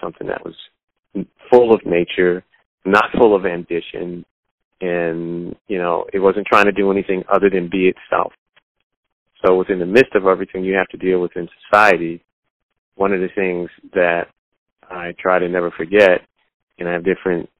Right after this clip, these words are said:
ways of reminding myself, that that's who you are first, that your heart is beating and you're not plugged into a, a, a wall socket. It's just beating.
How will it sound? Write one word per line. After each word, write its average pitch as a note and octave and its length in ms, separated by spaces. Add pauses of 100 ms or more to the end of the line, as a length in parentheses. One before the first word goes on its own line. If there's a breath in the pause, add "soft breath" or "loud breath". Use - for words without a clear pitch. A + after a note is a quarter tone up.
(280)
ways E2+ 340
of E2 120
reminding F2+ 460
myself, F2 440 (640)
that F2 360
that's G#2+ 320
who G#2+ 100
you F2+ 200
are E2 160 (140)
first, F2 260 (880)
that E2 140
your E2+ 180
heart F#2 240
is F2 160
beating F2+ 300
and F2+ 80
you're G2 80
not G#2+ 200
plugged E2+ 280
into D#2+ 420 (140)
a, D#2+ 60
a, D#2+ 440
a D#2 80
wall E2 440 (680)
socket. - 380 (600)
It's G#2+ 280
just G2 200
beating. F#2 400